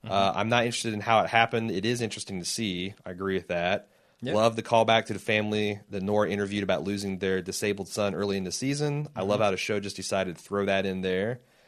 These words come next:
Speaker 2: Uh, he wondered if the score affected us in the final moments, and how did signs prior to departure affect our view of it at all? I feel like we've talked about both those things adequately.
Speaker 1: I think so. Yeah, that score,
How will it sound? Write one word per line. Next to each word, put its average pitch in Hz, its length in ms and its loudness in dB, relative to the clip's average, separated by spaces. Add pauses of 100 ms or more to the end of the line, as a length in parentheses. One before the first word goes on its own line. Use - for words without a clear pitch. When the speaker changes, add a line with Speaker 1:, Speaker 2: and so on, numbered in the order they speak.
(540)
Speaker 2:
Uh, 110 360 4
he 127 100 -2
wondered 151 300 2
if 139 40 -4
the 131 60 -4
score 151 280 4
affected 147 380 2
us 143 180 4
in 147 40 -8
the 127 60 -2
final 143 280 4
moments, 151 680 -2
and 110 300 -2
how 127 240 4
did 123 160 -4
signs 127 640 0
prior 131 360 4
to 127 100 -6
departure 117 500 0
affect 120 340 0
our 113 120 4
view 113 300 0
of 117 100 0
it 110 120 2
at 92 120 0
all? 90 440 0 (200)
I 139 60 -4
feel - 200 -2
like 185 180 2
we've 120 120 -2
talked 98 260 0
about 82 220 -6
both 85 200 -8
those 82 180 -8
things 80 260 -10
adequately. - 560 -12 (380)
Speaker 1:
I 165 80 -6
think 202 120 -4
so. 120 140 -2
Yeah, 123 200 2
that 139 200 0
score, 139 500 -2